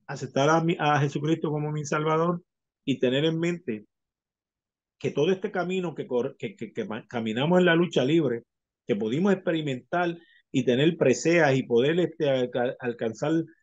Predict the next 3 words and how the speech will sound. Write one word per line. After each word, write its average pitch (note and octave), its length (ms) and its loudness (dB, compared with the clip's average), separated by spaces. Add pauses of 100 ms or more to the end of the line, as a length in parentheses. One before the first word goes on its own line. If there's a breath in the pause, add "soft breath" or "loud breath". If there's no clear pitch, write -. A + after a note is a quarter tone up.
(100)
campeonato, D3 720 -2 (420)
jamás C3 400 -6
sería D#3+ 500 2